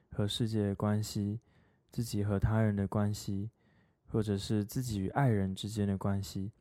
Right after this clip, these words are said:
其实我觉得在《小王子》里面讲到了很多。当我们越来越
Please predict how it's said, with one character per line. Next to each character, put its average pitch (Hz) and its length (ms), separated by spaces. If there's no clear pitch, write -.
其 - 100
实 117 80
我 117 100
觉 110 140
得 107 80
在 113 180
《小 110 220
王 98 100
子》 104 140
里 95 140
面 101 240
讲 92 200
到 95 140
了 95 100
很 98 260
多。 92 260
当 127 340
我 120 60
们 104 240
越 123 140
来 120 120
越 113 460